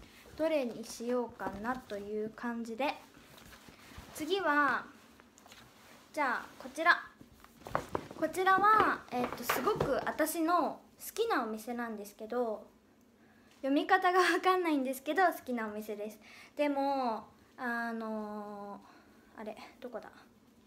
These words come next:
よいしょ。読み方がわかんないけど、結構知ってる方いると思うんですけど、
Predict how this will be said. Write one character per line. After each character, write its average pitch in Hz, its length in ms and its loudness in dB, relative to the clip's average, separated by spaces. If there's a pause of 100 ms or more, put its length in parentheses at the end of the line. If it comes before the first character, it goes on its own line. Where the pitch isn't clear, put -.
(540)
よ 285 60 -6
い 269 60 -8
し - 140 -16
ょ。 - 60 -16 (960)
読 254 120 -2
み 262 140 -2
方 262 300 -2
が 262 100 0
わ 262 80 -2
か 302 160 -2
ん 294 80 2
な 285 100 2
い 277 80 -4
け 330 120 -4
ど、 453 160 4
結 453 120 -4 (220)
構 302 180 6
知 262 40 -4
っ - 180 -12
て 349 100 -2
る 359 120 0
方 381 260 2
い 302 80 2
る 262 140 0
と 269 140 -2
思 247 200 0
う 233 60 -2
ん 220 40 -6
で 214 120 -6
す - 80 -18
け 226 140 -12
ど、 285 180 0